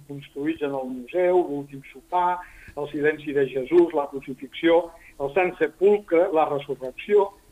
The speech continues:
s'explica el fenomen. Aquí ja no hi ha límits entre agnòstic, creient, no creient, és el fet essencial que motiva el fenomen, no? Per tant, hem d'entrar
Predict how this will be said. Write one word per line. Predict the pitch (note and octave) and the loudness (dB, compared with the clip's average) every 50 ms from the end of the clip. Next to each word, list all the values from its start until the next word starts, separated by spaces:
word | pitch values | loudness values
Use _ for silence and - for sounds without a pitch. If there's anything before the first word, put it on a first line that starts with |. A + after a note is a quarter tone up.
| _ _ - | _ _ -4
s'explica | - B3+ - - - C#4 C4+ - - A3+ | -4 -4 -4 -4 -4 -4 -2 2 2 2
el | G#3 G#3 - | 2 2 0
fenomen. | F3+ D#3+ D3 C3 B2 A#2+ _ - _ _ _ _ _ - | -2 -4 -4 -6 -12 -16 _ -20 _ _ _ _ _ -14
Aquí | F3+ - - C#4 D4 D#4 - - - - - - - _ _ - | -14 -10 -6 -6 -6 -6 -6 -10 -16 -20 -20 -20 -20 _ _ 0
ja | - A3 B3+ | 2 2 4
no | C4+ C4 | 4 4
hi | B3 A#3 | 2 4
ha | A3+ | 4
límits | G3 F#3+ A3+ D4 C#4+ A3+ E3+ - - | 4 4 2 2 0 -2 -6 -8 -8
entre | D3+ D3 D3 - - D3+ | -8 -8 -6 -6 -4 -4
agnòstic, | D3 C#3 C#3+ C#3 D3+ D#3+ D#3+ D#3+ - - E3 D3+ _ | -4 -4 -6 -6 -4 -4 -4 -4 -6 -12 -18 -16 _
creient, | - D#3 D3 D3 C#3+ D3+ E3+ E3+ E3+ D#3+ | -6 -4 -4 -2 0 2 2 2 2 0
no | D#3 D3 | -6 -8
creient, | - - D3 D3+ E3 F#3 F3+ D#3+ C#3 B2 - _ _ _ - | -4 -2 -2 2 4 4 2 2 0 -6 -14 _ _ _ 0
és | F#3 G#3+ B3 B3+ - _ | 2 2 2 0 -4 _
el | F3 E3 D#3+ D#3+ - - | -4 -4 -4 -4 0 2
fet | G#3+ F#3+ - - | 2 2 0 -2
essencial | - - - - D3+ D3+ D#3 - - B3 D4 D#4+ E4+ E4 - _ _ - | -12 -12 -10 -10 -10 -10 -12 -12 -6 -4 -2 -2 -4 -6 -12 _ _ -8
que | - E3 | -6 -6
motiva | D#3+ D#3+ D#3+ E3+ A#3 A#3+ A#3+ C4+ C4+ C4+ - | -4 -6 -8 -8 -4 0 0 0 0 0 0
el | F3 D#3+ - | 0 0 0
fenomen, | - D#3 C3+ B2+ B2 - _ _ - _ D#3+ | -2 -6 -6 -6 -10 -14 _ _ -20 _ -10
no? | A3 D4+ - - _ _ _ _ - | -8 -8 -8 -10 _ _ _ _ -10
Per | E3 D3+ - | -10 -6 -4
tant, | G3 E3 C#3+ B2+ - _ _ _ _ _ _ _ _ | -4 -4 -4 -6 -10 _ _ _ _ _ _ _ _
hem | - F#3 F3+ E3+ D3+ | 0 2 2 2 0
d'entrar | D#3 D#3+ E3+ F3 - B3 C#4 D4 | 0 0 0 0 2 4 4 4